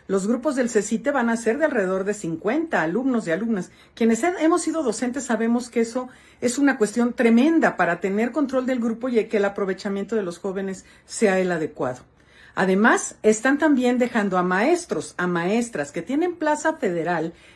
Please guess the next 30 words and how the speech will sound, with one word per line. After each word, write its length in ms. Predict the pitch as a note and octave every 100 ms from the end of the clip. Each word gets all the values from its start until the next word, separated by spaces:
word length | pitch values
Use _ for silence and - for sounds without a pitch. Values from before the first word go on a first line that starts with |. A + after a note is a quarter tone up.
| -
es 180 | A3+ A#3+
decir, 340 | B3+ B3+ A3
que 120 | B3+
ellos 280 | C4+ D#4 B3
ya, 260 | C4 C#4+ - - -
el 100 | A3
gobierno 260 | A#3+ D#4+
federal 360 | - A#3+ A#3+ B3+
les 180 | G3 -
paga 340 | C#4 C4 A3
de 100 | F3
manera 340 | E3+ F3 G3+
directa, 580 | A3 G3+ F#3 - A3+ C4 - - _
los 180 | A#3+ B3
están 260 | C4+ D#4 D#4+
dejando 520 | F4+ E4 D4 E4 -
con 160 | - A3+
lo 120 | A3
que 120 | A3+
se 120 | A3
llama 240 | A#3 B3 B3+
sin 260 | - B3+
carga 380 | A#3+ C4+ C4 C4+
horaria, 640 | C4 C4 C4+ D4 C#4+ C4 B3+
es 80 |
decir, 240 | B3 B3 C#4
no 120 | D4
les 200 | D4+ C#4+
asignan 500 | A#3+ C4+ C4 C4+ C4
materias, 680 | A#3+ A#3 C4 C4+ B3 D3+ -